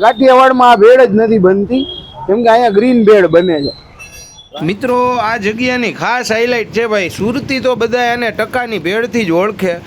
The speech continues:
Speaker 2: અને અહીંયા જે ભાઈ શટર ખુલે ને ત્યાં ભીડ જામી જાય.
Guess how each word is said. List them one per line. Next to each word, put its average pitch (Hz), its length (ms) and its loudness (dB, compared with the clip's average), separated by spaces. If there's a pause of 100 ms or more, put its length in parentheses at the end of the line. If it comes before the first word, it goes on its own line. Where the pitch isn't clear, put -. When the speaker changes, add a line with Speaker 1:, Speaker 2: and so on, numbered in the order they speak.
(220)
Speaker 2:
અને 170 180 -6
અહીંયા 214 340 -6
જે 226 160 -4
ભાઈ 202 220 -4
શટર 208 340 -4
ખુલે 226 300 -2
ને 208 140 -6
ત્યાં 160 280 -6
ભીડ 196 320 -4
જામી 214 300 -4
જાય. 147 180 -4